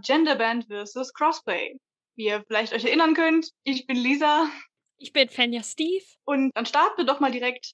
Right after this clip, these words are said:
Speaker 1: Was ist eigentlich Genderband? Das ist auf jeden Fall ein Begriff, der in der Cosplay-Community sehr häufig benutzt wird für Cosplays, die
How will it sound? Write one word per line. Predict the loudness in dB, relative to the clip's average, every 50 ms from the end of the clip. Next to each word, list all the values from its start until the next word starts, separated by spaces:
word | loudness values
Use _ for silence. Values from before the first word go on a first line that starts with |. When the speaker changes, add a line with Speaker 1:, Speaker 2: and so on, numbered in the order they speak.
| _ _ -2
Speaker 1:
Was | -2 -2 -2 -2
ist | -6 -8 -6 -2
eigentlich | -2 -2 -2 -2 -4 -6 -6 -6 -4
Genderband? | -2 -2 -2 0 -2 -2 -4 -4 -8 -8 -8 -12 -18 -20 _ _ _ _ _ -2
Das | -2 -2 -2
ist | -2 -2
auf | 0 2
jeden | 4 4 4
Fall | 4 2
ein | 0 0 0
Begriff, | -2 -6 -4 -2 -2 -2 -2 -4 -12 -20 _ -6 -4
der | -2 0 0 0 0 0 0
in | 0 0
der | -2 -2
Cosplay-Community | -2 -2 -4 -2 -2 -4 -4 -2 2 4 4 4 4 2 0 0 -2 -2 -2 -4
sehr | -4 -4 -4 -4 -4 0
häufig | 0 0 0 0 -2 -6 -8 -6
benutzt | -4 -4 -4 -4 -6 -6 -4
wird | -4 -4 -4 -6 _ -8
für | -4 -2 0 2 2 2 2 0 -2 -6 _ _
Cosplays, | -6 -2 0 0 0 0 -4 -6 -2 -2 0 0 -2 -4 -6 -8 -10 -14 -18 _ -8
die | -6 -6 -4 -4 -6 -8 -8 -6 -6 -6 -8